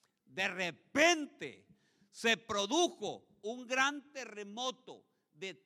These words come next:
tal manera que los cimientos de la cárcel fueron sacudidos. Al instante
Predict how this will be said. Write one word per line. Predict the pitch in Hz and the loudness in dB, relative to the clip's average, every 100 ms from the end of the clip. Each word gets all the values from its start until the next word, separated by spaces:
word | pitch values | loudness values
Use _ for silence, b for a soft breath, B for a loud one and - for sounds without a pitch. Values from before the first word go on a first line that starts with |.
| _ - | _ -10
tal | 277 330 349 | -8 -8 -12
manera | 349 302 254 240 254 240 202 | -8 -6 -4 -4 -4 -4 -4
que | - 202 | -6 -12
los | 190 170 | -10 -12
cimientos | 175 170 196 226 202 208 170 | -12 -12 -10 -12 -12 -16 -14
de | 170 | -10
la | 156 - | -10 -8
cárcel | 208 240 220 233 214 | -6 -6 -6 -14 -16
fueron | - 185 208 214 208 | -12 -6 -6 -6 -12
sacudidos. | - 190 156 _ 143 147 190 214 160 104 _ _ _ _ _ _ _ _ | -18 -16 -18 _ -18 -14 -14 -14 -16 -20 _ _ _ _ _ _ _ _
Al | - 185 185 | -4 -4 -4
instante | 165 - - 254 214 156 117 - | -8 -8 -2 0 -2 -12 -20 -20